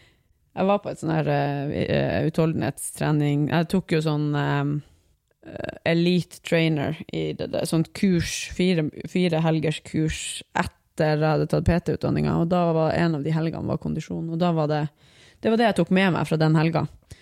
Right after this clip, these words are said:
Det var det at, eh, det er forskjellen.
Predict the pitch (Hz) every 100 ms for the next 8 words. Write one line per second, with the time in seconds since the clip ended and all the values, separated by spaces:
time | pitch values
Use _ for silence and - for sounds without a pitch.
0 | - _ 180 170 156 151 151 - 147 147
1 | 147 147 - _ _ _ _ _ _ _
2 | _ _ _ - 175 165 165 - 170